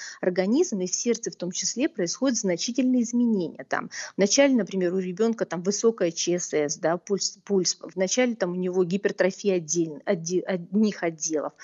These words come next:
По мере роста ребёнка изменяется также, там, например, система проводимости, растут отделы, желудочки, предсердия, сердце. И очень важно, чтоб на определённых периодах роста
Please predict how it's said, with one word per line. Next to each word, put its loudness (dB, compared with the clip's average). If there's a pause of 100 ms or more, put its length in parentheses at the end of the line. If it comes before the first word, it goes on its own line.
(240)
По 4
мере 4
роста 2
ребёнка -2
изменяется 0
также, 0
там, -2
например, -2
система -2
проводимости, -2
растут -2
отделы, 2
желудочки, -2
предсердия, 2
сердце. 2 (320)
И 0
очень 4
важно, 0
чтоб -2
на 2
определённых 2
периодах 0
роста 2